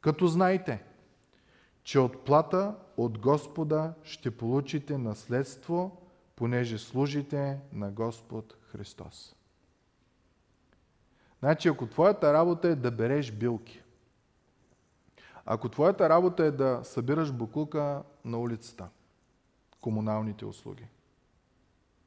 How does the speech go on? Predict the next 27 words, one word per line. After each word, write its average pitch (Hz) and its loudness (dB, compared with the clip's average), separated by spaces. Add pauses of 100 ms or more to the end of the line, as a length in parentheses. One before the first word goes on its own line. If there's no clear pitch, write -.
(460)
ако 120 -4
твоята 165 4
работа 175 4
е 151 0
да 127 -2
чистиш 165 -6
септични - -4
ями 165 2
или 131 0
каквото 160 -4
и 151 0
да 120 -2
е, 110 -6
или 127 -2
да 110 -4
си 113 -12
директор 139 -2
на 123 -4
банка, 139 -2
или 127 -4
да 113 -8
си 117 -10
обикновен 123 -2
работник 127 -4
някъде, 110 -10 (1700)
ти 175 2
работиш 123 -4